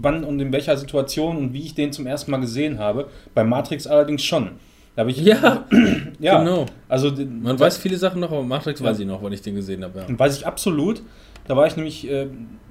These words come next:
Speaker 1: auch noch relativ jung und mit einem Kollegen aus der Realschule, äh, bei seinem Vater irgendwie in Dortmund im Büro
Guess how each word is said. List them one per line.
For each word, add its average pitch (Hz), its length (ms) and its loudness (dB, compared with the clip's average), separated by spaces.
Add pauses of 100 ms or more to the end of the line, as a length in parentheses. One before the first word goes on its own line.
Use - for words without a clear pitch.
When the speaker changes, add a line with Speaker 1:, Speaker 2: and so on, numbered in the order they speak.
(100)
Speaker 1:
auch 143 140 -2
noch - 160 -4
relativ 156 380 0
jung 165 280 -2
und 131 280 -2
mit 131 180 -2
einem 131 100 -4
Kollegen 147 380 -4
aus 127 140 -6
der 127 120 -6
Realschule, 151 600 -4 (560)
äh, 131 300 0 (800)
bei 123 160 6
seinem 120 240 2
Vater 180 580 0
irgendwie 147 300 -6
in 127 120 -2
Dortmund 156 420 0
im 139 200 -2
Büro 113 480 0